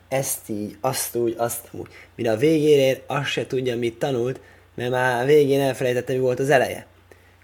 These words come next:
Ezért kell csinálni rövid összefoglalókat. Tehát a Rási azt csinálja, ez ilyen összefoglaló, csak hát most elejére rakjuk, és nem a végére. Éjfajdoszulka, mint színár. Mondtuk már, éfod az egy, ö, melvért.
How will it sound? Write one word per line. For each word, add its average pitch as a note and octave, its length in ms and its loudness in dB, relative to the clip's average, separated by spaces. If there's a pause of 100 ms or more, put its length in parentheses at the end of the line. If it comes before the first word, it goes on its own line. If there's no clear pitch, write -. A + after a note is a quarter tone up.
(140)
Ezért A#2+ 320 -2
kell B2+ 160 -2
csinálni A#2+ 380 -2
rövid B2+ 220 2
összefoglalókat. - 1000 -2 (560)
Tehát A2+ 160 -4
a C#3 40 6
Rási D#3+ 200 4
azt D3 120 4
csinálja, D3+ 220 0
ez D3+ 80 0
ilyen E3 180 4
összefoglaló, C#3 640 4
csak F3 200 -6
hát D3+ 80 -8
most E3 200 -4
elejére B2+ 400 8
rakjuk, A#2+ 280 2
és A2+ 120 0
nem B2 100 -4
a A2+ 80 0
végére. G#2+ 600 0 (760)
Éjfajdoszulka, D3+ 920 4
mint C#3+ 200 2
színár. C3+ 520 0 (500)
Mondtuk D3+ 460 0
már, D3 240 2
éfod C#3+ 600 2
az C#3 160 4
egy, C3 300 2 (1000)
ö, A2+ 560 2 (400)
melvért. B2 880 4